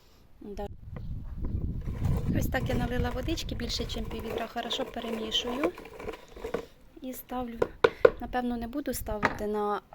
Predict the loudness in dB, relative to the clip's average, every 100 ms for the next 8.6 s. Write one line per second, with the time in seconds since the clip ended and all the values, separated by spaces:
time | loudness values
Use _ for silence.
0 | -8 0 2 4 2 0 -4 -4 -4 -4
1 | -4 -6 -6 -4 -4 -6 -10 -12 -14 -18
2 | -20 -20 -20 -20 -2 -2 -2 -12 -18 -20
3 | -20 -20 -20 -14 -12 -4 -4 -2 -4 -6
4 | -6 -10 -10 -10 -10 -12 -12 -12 -10 -10
5 | -8 -8 -8 -10 -10 -10 -12 -14 -18 -20
6 | -20 -20 -20 -10 -8 -6 -2 -2 -2 -4
7 | -4 -6 -6 -6 -6 -6 -10 -8 -8 -8
8 | -10 -8 -6 -6 -8 -12